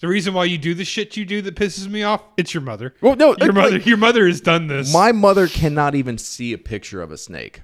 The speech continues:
Speaker 2: One time, she scared the shit out of me because she was, she was flipping through the newspaper, and there was a picture of the snake in it.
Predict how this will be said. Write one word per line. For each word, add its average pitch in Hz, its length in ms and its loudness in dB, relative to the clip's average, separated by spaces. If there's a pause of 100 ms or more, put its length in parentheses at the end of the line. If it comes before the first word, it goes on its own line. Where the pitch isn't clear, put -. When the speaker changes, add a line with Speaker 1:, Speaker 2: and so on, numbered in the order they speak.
Speaker 2:
One 139 200 -4
time, 147 240 -4
she 117 160 -10
scared 107 240 -8
the 95 80 -10
shit 98 260 -8
out 85 160 -8
of 80 80 -14
me 85 120 -10
because 95 340 -8
she 113 160 -8
was, 95 240 -14 (260)
she 135 140 -2
was 123 100 -4
flipping 156 320 -6
through 123 80 -10
the 110 80 -8
newspaper, 165 760 -8 (280)
and 131 100 -6
there 127 60 -2
was 127 80 -6
a 127 40 -8
picture 147 300 -8
of 117 80 -8
the 110 60 -10
snake 135 340 -10
in 107 100 -8
it. - 140 -16